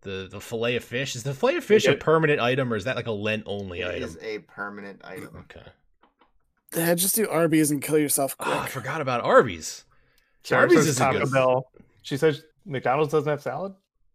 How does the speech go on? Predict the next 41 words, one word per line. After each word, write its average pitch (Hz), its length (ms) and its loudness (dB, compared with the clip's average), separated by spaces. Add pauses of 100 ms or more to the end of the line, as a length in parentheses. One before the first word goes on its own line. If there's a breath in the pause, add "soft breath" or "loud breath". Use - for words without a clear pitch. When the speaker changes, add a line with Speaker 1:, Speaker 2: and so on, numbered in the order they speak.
(400)
Speaker 1:
Really? 120 280 -2
Speaker 2:
Is - 40 -4
that 156 120 -8
true? - 100 -14
Speaker 3:
Can't 98 160 -10
be 95 80 -10
right, 92 240 -8
'cause 98 120 -16
that's 98 160 -18
Speaker 4:
I - 40 -20
Speaker 3:
what 196 100 -6
Speaker 4:
mean, 190 120 2
if, 185 80 -4
Speaker 3:
Noel 190 220 -10
Speaker 4:
if 180 140 -2
you 214 100 -2
Speaker 3:
gets. 233 160 2
Speaker 4:
get - 80 -6
Taco 196 280 0
Bell, 156 260 2
though, 180 340 2
you 156 200 -4
could 160 180 -4
just 165 300 -4
ask 151 320 -4
for - 100 -10
twenty 151 280 -6
tacos 147 520 -2
and 139 240 -8
knock 135 280 -6
the 151 80 -10
shit 151 200 -6
off 143 160 -6
the 147 100 -10
top 139 280 -6
and 143 120 -8
make 135 220 -10
yourself 151 320 -8
your - 120 -10
own - 120 -12
salad. - 380 -10